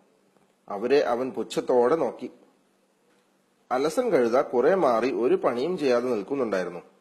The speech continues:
നവാഗതൻ ഉടനെ തന്നെ അലസൻ കഴുതയുടെ അടുത്തെത്തി. വേഗം തന്നെ അവർ ചങ്ങാതികളുമായി. വർഷങ്ങളായുള്ള ചങ്ങാതിമാരെ പോലെ അവർ സൊറ പറഞ്ഞു.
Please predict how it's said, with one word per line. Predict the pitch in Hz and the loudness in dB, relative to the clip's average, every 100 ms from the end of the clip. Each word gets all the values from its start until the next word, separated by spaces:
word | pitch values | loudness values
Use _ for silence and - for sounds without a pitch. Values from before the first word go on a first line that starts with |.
| _ _ _ _ _ | _ _ _ _ _
നവാഗതൻ | 143 180 196 160 123 113 - | 2 4 6 4 0 -4 -8
ഉടനെ | 113 120 156 | -4 -2 0
തന്നെ | 139 101 107 156 - | 0 -2 -6 -8 -8
അലസൻ | 127 170 226 220 | -4 -4 -2 -2
കഴുതയുടെ | 147 110 101 98 127 | 0 0 -2 -2 -4
അടുത്തെത്തി. | 156 123 104 92 - - _ _ _ _ _ _ _ _ - | -2 -4 -6 -14 -16 -20 _ _ _ _ _ _ _ _ -14
വേഗം | 92 92 95 110 160 156 | -8 -6 -4 -4 -2 0
തന്നെ | 156 | 2
അവർ | 160 151 | 2 2
ചങ്ങാതികളുമായി. | 151 120 117 131 147 151 147 143 147 - - _ _ _ _ _ _ _ - | 0 -4 -2 0 2 4 2 0 -2 -8 -20 _ _ _ _ _ _ _ -6
വർഷങ്ങളായുള്ള | 139 143 - 190 185 175 160 143 123 113 | -4 -4 -2 -2 2 4 6 4 2 0
ചങ്ങാതിമാരെ | 120 107 117 139 143 127 117 | -4 -4 -2 -2 0 0 -2
പോലെ | - 98 117 202 | -4 -4 -2 -2
അവർ | 117 110 135 | -2 -2 -2
സൊറ | - 104 139 | -2 -2 0
പറഞ്ഞു. | 131 92 90 | 0 -4 -8